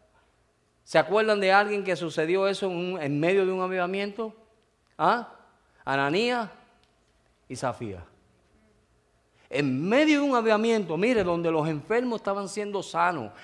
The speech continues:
los paralíticos estaban caminando, los ciegos estaban viendo, y ellos quisieron participar del, del avivamiento. ¿Y sabe lo que sucedió?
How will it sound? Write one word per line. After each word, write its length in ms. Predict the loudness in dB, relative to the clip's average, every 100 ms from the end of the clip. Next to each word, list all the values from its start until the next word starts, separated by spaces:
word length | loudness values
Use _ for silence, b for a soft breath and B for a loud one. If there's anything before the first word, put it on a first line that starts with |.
| B B
los 200 | 4 6
paralíticos 800 | 6 4 4 2 0 -4 -6 -6
estaban 320 | -2 0 0
caminando, 720 | 0 -2 0 0 0 0 -4 -6 B B
los 300 | 2 2 -4
ciegos 420 | 2 2 4 0
estaban 460 | 2 2 2 0
viendo, 560 | 0 2 2 2 0 -2 B B
y 140 | B 4
ellos 260 | 6 2
quisieron 680 | -2 -6 -6 -2 0 2 0
participar 880 | 0 -2 -2 -6 -6 -6 2 2 4
del, 260 | 2 2 0 B B B
del 140 | 6
avivamiento. 640 | 6 6 4 4 2 2 0
¿Y 60 | 2
sabe 160 | 2
lo 100 | 2
que 80 | 0
sucedió? 580 | -2 0 2 2 -2